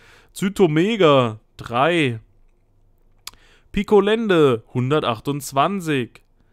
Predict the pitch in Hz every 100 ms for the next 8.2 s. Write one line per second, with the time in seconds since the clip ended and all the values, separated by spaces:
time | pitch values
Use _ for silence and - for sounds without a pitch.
0 | _ _ _ - - 127 139 156 156 196
1 | 240 226 180 131 - - - _ _ _
2 | - - - 180 233 180 131 104 110 _
3 | _ _ _ _ _ _ _ _ _ _
4 | _ _ - _ _ _ _ _ _ _
5 | 131 143 143 147 147 147 143 143 139 135
6 | 135 - - 147 147 160 254 226 180 147
7 | 127 113 107 - - - - 220 240 165
8 | 120